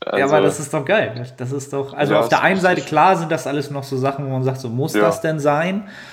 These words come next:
Speaker 1: Ähm, aber wenn man das halt noch ausschleichen lassen kann und für sich nutzen kann, ne, so Thema, äh, hedonische Treppe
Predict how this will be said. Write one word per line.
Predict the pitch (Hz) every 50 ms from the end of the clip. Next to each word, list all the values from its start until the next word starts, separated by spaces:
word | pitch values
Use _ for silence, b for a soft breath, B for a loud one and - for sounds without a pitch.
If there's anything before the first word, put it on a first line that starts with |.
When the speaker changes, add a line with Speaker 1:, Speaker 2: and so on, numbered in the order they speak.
| B B B B B -
Speaker 1:
Ähm, | 127 127 123 123 123 123 117
aber | 120 127 131 123 127
wenn | 131 135
man | 135
das | 127 - - - -
halt | 135 135 -
noch | 135 127
ausschleichen | - 127 143 156 147 - - 151 156 170 160 - 165
lassen | 156 156 156 - 160 -
kann | - 156 156 151
und | 147 131
für | - - 156
sich | 143 135 131 127
nutzen | 143 147 151 156 - - 170
kann, | - - 160 185 202 196 - 131
ne, | 135 147 156 147
so | 131 131 127
Thema, | 131 - 139 139 139 135 131 127 123 123
äh, | 123 123 123 120
hedonische | 127 131 127 135 139 143 143 135 - 123
Treppe | - 110 104